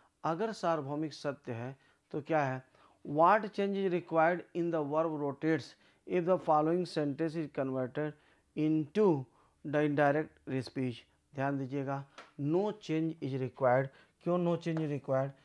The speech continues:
क्योंकि सार्वभौमिक सत्य में कोई परिवर्तन नहीं होता है। आगे नाइन नंबर पे आइएगा, अ, क्या कहता है आपका, ये, "Which of the following will be the correct indirect speech if the statement given below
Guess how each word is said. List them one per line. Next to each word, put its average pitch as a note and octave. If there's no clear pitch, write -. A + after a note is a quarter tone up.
क्योंकि F3
सार्वभौमिक D#3
सत्य F3
में C#3+
कोई D#3
परिवर्तन C#3
नहीं B2
होता A#2
है। G#2+
आगे D3+
नाइन D#3+
नंबर F#3+
पे E3+
आइएगा, D#3
अ, D#3
क्या E3+
कहता D#3+
है D3
आपका, D3+
ये, D#3+
"Which G3+
of A3
the G#3
following F#3
will F#3
be F#3+
the F#3
correct F#3+
indirect F3+
speech F#3+
if E3+
the F3
statement F3
given D#3+
below D#3+